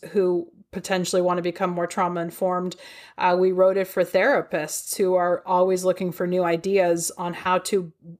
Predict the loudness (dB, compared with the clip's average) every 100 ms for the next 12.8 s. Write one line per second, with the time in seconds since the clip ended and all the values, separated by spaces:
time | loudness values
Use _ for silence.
0 | -16 0 2 2 0 2 4 4 2 0
1 | 0 -2 0 0 0 0 -4 -4 -4 -6
2 | -8 -6 -6 -4 -6 -6 -14 -20 -20 _
3 | -2 0 2 0 -2 0 0 0 -2 -4
4 | -6 -6 -8 -8 -6 0 4 2 0 -14
5 | -20 _ _ _ 2 2 0 -4 0 0
6 | 0 0 0 2 0 2 2 2 2 2
7 | 0 2 4 4 2 0 -2 0 2 2
8 | 0 -2 -2 0 2 2 2 2 0 0
9 | 0 0 -2 -4 -4 2 2 2 0 2
10 | 2 0 -6 -14 -20 -20 -4 -2 0 0
11 | 0 2 0 0 -2 -2 -2 -2 -2 -2
12 | 0 0 -2 -2 0 0 0